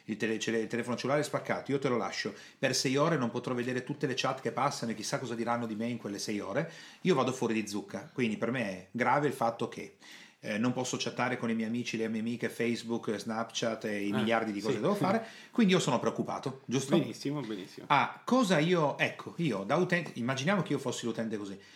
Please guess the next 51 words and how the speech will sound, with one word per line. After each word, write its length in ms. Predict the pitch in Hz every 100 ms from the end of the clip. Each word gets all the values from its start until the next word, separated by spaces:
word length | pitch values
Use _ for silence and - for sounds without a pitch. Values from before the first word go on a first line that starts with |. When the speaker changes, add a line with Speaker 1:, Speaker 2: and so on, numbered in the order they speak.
| -
Speaker 1:
ma 140 | - -
io, 320 | 131 185 120
eh, 400 | 110 104 98 98
per 140 | - 127
me 100 | 151
tu 120 | 139
saresti 400 | - 110 - 175
Dio 380 | 120 101 139 156
se 380 | - 117 107 -
toccando 420 | 120 - 156 127
il 60 | 113
telefono 360 | 180 120 151 113
me 100 | 104
lo 80 |
ripari 260 | 151 120 117
e 40 |
me 60 | 123
lo 60 | 107
ridai 220 | 101 101
subito, 500 | - 147 104 98 -
giusto? 400 | 127 135 175 165 - - - -
Ma 120 | - 233
questo 380 | 101 - 147 117
non 140 | 104
è 40 |
fattibile, 480 | - - - - -
Speaker 2:
Mm. 40 | -
Speaker 1:
però 260 | 262 247
possiamo 300 | 240 180 131
fare 140 | - 110
altre 200 | 101 104
cose. 260 | 95 95 - - - -
Tu 120 | 240
quindi 200 | 190 208
dai 160 | 135
un 100 | 170
cellulare 440 | 147 131 165 135 151
di 80 | 127
cortesia, 520 | 113 95 131 165 98
Speaker 2:
Sì. 180 | - 220
Speaker 1:
come 180 | 139 127
fosse 240 | 170 -
una 100 | 135
vettura, 480 | 127 123 117 104 101
Speaker 2:
Sì, 100 | - 139
Speaker 1:
giusto? 220 | 156 180
Speaker 2:
sì, 40 | 147
sì, 140 | 120
Speaker 1:
Ok. 140 | 180 113
Speaker 2:
sì, 100 | -
sì, 160 | 98